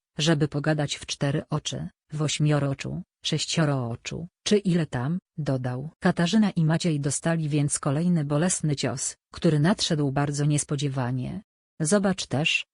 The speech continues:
Marcin Hakiel mówi o zakulisowym działaniu Cichopek. Nie mamy piętnaście lat, nowy etap życia Cichopek i Kurzajewskiego.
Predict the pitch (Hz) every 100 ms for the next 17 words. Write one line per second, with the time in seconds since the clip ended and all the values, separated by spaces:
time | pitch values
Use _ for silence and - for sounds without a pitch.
0 | - 170 190 - 180 147 175 - 143 147
1 | 170 175 - 156 151 135 160 139 - 175
2 | 180 151 131 127 127 127 - - 123 -
3 | 123 - - - 175 170 208 220 196 156
4 | 143 165 190 - 156 135 - 165 165 143
5 | 143 143 143 135 165 - 156 170 - 185
6 | 170 - - - 143 143 135 - - 120
7 | 113 117 127